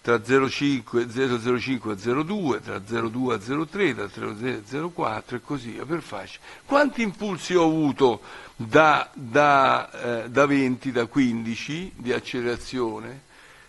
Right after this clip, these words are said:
No? E quanti, scusate, no, da, da, da trenta ne ho avuti, ne ho avuti quindici,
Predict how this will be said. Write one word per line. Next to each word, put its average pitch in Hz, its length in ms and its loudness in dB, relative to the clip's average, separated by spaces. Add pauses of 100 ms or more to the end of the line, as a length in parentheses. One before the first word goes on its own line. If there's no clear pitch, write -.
No? 180 340 -2
E 135 580 -4
quanti, 196 460 2
scusate, 120 480 0
no, 113 160 -2
da, 120 240 2
da, 139 200 4
da 139 280 2
trenta 139 680 0 (440)
ne 185 100 -2
ho 226 80 6
avuti, 208 880 -2
ne 156 320 -6
ho 165 40 0
avuti 175 400 -4
quindici, 117 720 -2